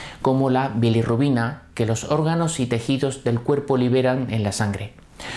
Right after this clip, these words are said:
Una cantidad inusual, mayor o menor de lo normal de una sustancia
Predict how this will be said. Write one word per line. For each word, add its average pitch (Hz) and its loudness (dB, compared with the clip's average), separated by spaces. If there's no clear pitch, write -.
Una 202 4
cantidad 143 0
inusual, 131 0
mayor 107 0
o 165 2
menor 127 0
de 110 0
lo 113 0
normal 120 0
de 117 2
una 175 0
sustancia 131 -2